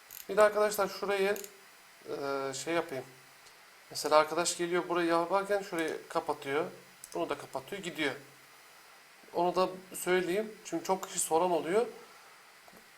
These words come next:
Hani adam belki format atacak neredeyse bunu bulamıyor. Şuraya geldin. Bak view yazıyor. Tıkladın.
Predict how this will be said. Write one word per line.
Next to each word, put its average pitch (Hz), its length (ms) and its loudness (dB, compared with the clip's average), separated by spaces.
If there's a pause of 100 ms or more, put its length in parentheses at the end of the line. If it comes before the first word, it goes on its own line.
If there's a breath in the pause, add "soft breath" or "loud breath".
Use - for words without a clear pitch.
Hani 160 160 2
adam 208 300 10
belki 220 200 10
format 196 340 8
atacak 147 260 2
neredeyse 143 380 0
bunu 147 200 0
bulamıyor. 135 360 0 (180)
Şuraya 214 200 4
geldin. 208 380 6 (240)
Bak 131 100 -6 (140)
view 147 300 0
yazıyor. 139 540 -6
Tıkladın. 160 380 0